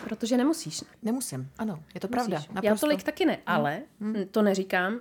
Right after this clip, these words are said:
Speaker 1: že mě to jako nebaví, i když třeba nemusím tolik šetřit, tak mě nebaví ten pocit toho, že něco
Speaker 2: Mhm.
Speaker 1: dostanu někde. I víš, víš co, my to v sobě podle mě máme, jako že hele, dva za cenu, nebo tři za cenu dvou.
Speaker 2: Jo.
Speaker 1: Jo, jako super. A já,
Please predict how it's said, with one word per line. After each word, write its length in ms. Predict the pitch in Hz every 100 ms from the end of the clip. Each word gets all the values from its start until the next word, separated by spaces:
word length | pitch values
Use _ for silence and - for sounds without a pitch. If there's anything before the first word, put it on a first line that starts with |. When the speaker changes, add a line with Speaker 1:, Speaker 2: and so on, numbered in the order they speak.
| -
Speaker 1:
že 220 | 190 202
mě 180 | 208 196
to 160 | 220
jako 260 | 220 208 254
nebaví, 580 | 254 214 165 156 165 269 _ _ -
i 80 | 220
když 240 | 247 -
třeba 260 | - 233 214
nemusím 380 | 170 170 196
tolik 240 | 208 185 165
šetřit, 540 | - 165 - 202 320 - -
tak 180 | 175 -
mě 120 | 208
nebaví 300 | 190 190 202
ten 160 | 226 233
pocit 280 | 185 -
toho, 320 | 214 170 170 170
že 140 | 196
něco 420 | 185 160 - - 190 190 190 196
Speaker 2:
Mhm. 80 | 190
Speaker 1:
dostanu 420 | 180 208 202 208
někde. 300 | 202 190 196
I 140 | 202 208
víš, 200 | 381 -
víš 200 | 226 -
co, 100 | 427 403
my 60 | 269
to 100 | 233
v 60 |
sobě 200 | - 247
podle 220 | 269 233
mě 120 | 294 285
máme, 240 | 294 277
jako 200 | 160 180
že 80 | 175
hele, 460 | 175 185 175 165 175
dva 320 | 185 175 175
za 100 | 180
cenu, 500 | - 185 180 180 160 170
nebo 220 | 165 165
tři 160 | -
za 100 | 185
cenu 240 | 175 180 175
dvou. 420 | 170 170 170 175 - -
Speaker 2:
Jo. 100 | 214 196
Speaker 1:
Jo, 300 | 202 190 180
jako 260 | 185 -
super. 500 | 196 - - 165 185 247 - - - -
A 60 |
já, 460 | 196 190 196 202